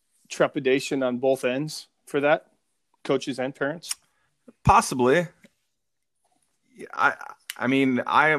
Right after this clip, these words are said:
Speaker 2: always have an open door policy with all my players and, and parents. So,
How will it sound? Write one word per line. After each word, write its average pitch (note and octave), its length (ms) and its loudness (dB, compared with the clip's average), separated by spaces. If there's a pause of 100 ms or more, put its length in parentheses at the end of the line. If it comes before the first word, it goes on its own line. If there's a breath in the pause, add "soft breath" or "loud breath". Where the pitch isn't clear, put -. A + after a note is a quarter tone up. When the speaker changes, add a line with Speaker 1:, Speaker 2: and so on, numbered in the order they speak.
(140)
Speaker 2:
always A#2+ 640 0
have A2 240 0
an A2 60 2
open A2 220 2
door G#2+ 140 4
policy A2 480 4
with G2+ 180 -4
all G#2 120 4
my G2+ 280 0 (480 soft breath)
players G#2 480 4
and, F#2+ 360 -4
and G2 180 -4
parents. G2 600 0 (200)
So, G2 540 2